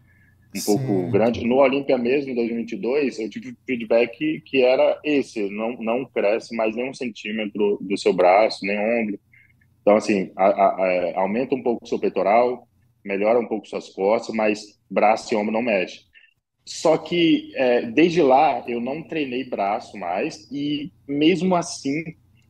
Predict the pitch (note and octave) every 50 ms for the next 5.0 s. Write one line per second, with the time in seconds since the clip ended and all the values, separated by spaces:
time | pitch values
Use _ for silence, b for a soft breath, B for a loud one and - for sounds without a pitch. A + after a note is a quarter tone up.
0 | _ _ _ - C3+ C3+ C#3 - - - B2+ C3+ - C#3+ C#3 C3+ B2 A2+ C3+ D3+
1 | D#3 D3 D#3 D3 B2+ A#2+ A#2 A#2 A#2 - - B2 A2+ - C3 C#3 C#3 D3+ D#3+ D3+
2 | - D#3+ D3+ C3 - - D3+ C#3 C#3 A#2+ B2+ C3 C3+ C3+ C#3 C#3+ C3+ B2+ A#2+ A2+
3 | A2 A2+ G#2+ G2 - - - _ - G2+ F#2+ G2+ G2 F#2+ F2+ F#2+ F#2+ F2+ B2 A2+
4 | G2+ F#2 F#2+ F#2+ F#2+ G2 F#2+ G2+ G2+ G2+ A#2+ G2 G2 F#2+ F2+ E2+ - - - _